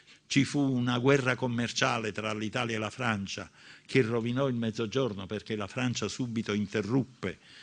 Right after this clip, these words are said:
le importazioni di oli e di vino, due dei principali prodotti del Mezzogiorno,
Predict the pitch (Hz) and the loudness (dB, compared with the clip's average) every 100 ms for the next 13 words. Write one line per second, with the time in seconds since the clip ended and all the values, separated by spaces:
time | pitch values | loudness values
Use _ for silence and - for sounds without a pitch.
0 | - 104 110 110 107 107 107 - 104 - | -10 -2 0 2 0 -2 -4 -2 -4 0
1 | 135 131 113 101 110 127 123 117 101 107 | 0 2 0 0 0 0 0 0 0 -2
2 | 117 110 95 92 110 104 98 98 101 101 | 0 0 -2 -4 -4 -2 -4 -4 -6 -6
3 | 113 104 113 104 104 104 113 107 113 101 | -8 -8 -6 -6 -4 -4 -4 -6 -6 -4
4 | 101 107 98 104 104 104 90 - | -2 -4 -2 0 2 0 -2 -10